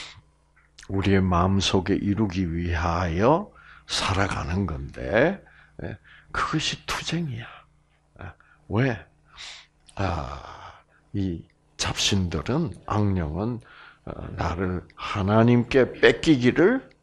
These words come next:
싫어한다, 이 말이죠. 자, 이 조건적 사랑이 왜, 왜, 에, 왜 사망이에요? 결국 조건적 사랑은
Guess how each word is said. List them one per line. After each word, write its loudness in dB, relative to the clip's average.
싫어한다, -6
이 -20
말이죠. -20
자, 4
이 0
조건적 6
사랑이 6
왜, 10
왜, 8
에, -8
왜 10
사망이에요? 2
결국 0
조건적 4
사랑은 0